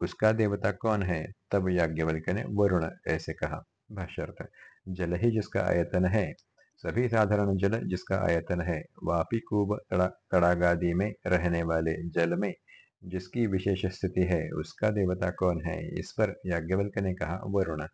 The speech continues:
क्योंकि वरुण के द्वारा संघात करने वाला अध्यात्म जल ही वापी आदि के जल की निष्पत्ति का कारण है। श्लोक सत्रहवाँ। शाकल्य, वीर्य ही जिसका आयतन है, हृदय लोक है और मन ज्योति है,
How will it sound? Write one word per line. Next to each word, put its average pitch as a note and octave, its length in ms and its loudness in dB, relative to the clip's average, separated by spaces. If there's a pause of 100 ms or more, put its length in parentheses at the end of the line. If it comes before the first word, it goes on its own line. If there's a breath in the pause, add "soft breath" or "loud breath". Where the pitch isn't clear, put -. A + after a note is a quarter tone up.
(320 loud breath)
क्योंकि F#2+ 440 -8
वरुण F2+ 300 2
के A2 200 0
द्वारा G2+ 440 2
संघात G2 460 0
करने F#2 240 2
वाला F#2 220 2
अध्यात्म F2+ 520 -4
जल F2+ 200 2
ही G#2+ 180 0
वापी F2+ 360 0
आदि E2+ 260 -2
के F2 160 -4
जल E2+ 200 -2
की D#2+ 140 -6
निष्पत्ति - 480 -6
का F2+ 140 -6
कारण E2 340 0
है। D#2+ 220 -4 (1300)
श्लोक G#2+ 220 -4
सत्रहवाँ। E2 720 -2 (520 soft breath)
शाकल्य, E2+ 460 -2 (320)
वीर्य F2+ 320 2
ही A#2 140 4
जिसका A2 320 2
आयतन G2 380 4
है, F2+ 380 2
हृदय G2 340 2
लोक F#2+ 320 2
है E2+ 180 0
और E2+ 160 2
मन G2 340 -2
ज्योति F2+ 400 -2
है, E2 180 -4